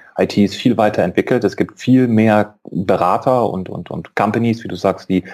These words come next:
die das können, die ein ordentliches Scrum haben, die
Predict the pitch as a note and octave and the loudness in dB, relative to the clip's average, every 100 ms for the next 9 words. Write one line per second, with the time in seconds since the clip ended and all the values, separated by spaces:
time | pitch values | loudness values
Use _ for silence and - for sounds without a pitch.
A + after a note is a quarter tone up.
0 | - - F#2 - - A2+ C#3 A2+ F#2 F2+ | -8 -2 -2 0 0 0 2 2 2 2
1 | F#2 G2 - - - F#2+ G2+ G2 F#2+ F#2+ | 0 -2 -6 -8 -2 0 0 0 0 -2
2 | F#2+ E2+ F2 F2 | -4 -4 0 -2